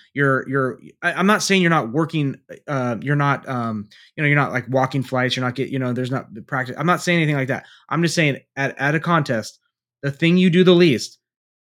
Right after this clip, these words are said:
is the, is fly the box, fly in the box. That's, that's, that's easily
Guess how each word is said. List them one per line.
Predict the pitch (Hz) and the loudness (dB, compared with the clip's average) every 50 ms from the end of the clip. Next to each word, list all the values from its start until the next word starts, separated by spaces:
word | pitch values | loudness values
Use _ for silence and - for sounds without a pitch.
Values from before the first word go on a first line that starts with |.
| _ _ - | _ _ -4
is | 156 147 135 120 | -2 0 0 0
the, | 147 127 - _ | 0 -2 -2 _
is | - 143 135 - | -2 0 0 0
fly | - - 139 127 | 0 2 4 4
the | 127 123 | 4 4
box, | 107 101 - - - - - - _ _ _ _ _ _ _ _ _ _ _ | 2 -2 -6 -8 -12 -14 -14 -14 _ _ _ _ _ _ _ _ _ _ _
fly | 143 135 | -6 -4
in | 131 | -4
the | 127 | -2
box. | 110 90 85 - - - - - _ _ - | -4 -6 -8 -10 -16 -20 -20 -20 _ _ -4
That's, | 151 147 - - | -4 -4 -4 -6
that's, | - - 143 135 - - | -8 -6 -6 -6 -6 -4
that's | - 147 139 - - - - - - _ _ _ _ _ _ _ _ _ _ _ - | 0 0 0 0 -2 -6 -8 -10 -12 _ _ _ _ _ _ _ _ _ _ _ 2
easily | 170 202 214 175 156 135 117 95 - | 4 6 6 6 6 4 2 0 -2